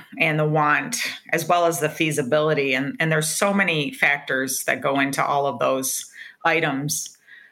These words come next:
Uh, we began looking at data on disease specifics, such as diagnosed cases at Hillsdale Hospital,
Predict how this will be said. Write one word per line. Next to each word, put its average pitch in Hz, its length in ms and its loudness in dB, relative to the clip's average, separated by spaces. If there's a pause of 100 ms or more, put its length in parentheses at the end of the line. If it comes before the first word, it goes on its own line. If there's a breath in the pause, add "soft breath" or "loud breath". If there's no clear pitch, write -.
(140 loud breath)
Uh, 143 260 0
we 170 120 2
began 185 380 0
looking 175 300 0
at 143 160 0
data 147 600 0
on 165 160 0
disease 165 440 2
specifics, - 1160 -4 (300 soft breath)
such - 360 0
as 156 640 0
diagnosed 156 640 0
cases 147 400 0
at 156 200 2
Hillsdale 147 520 -2
Hospital, 151 920 -2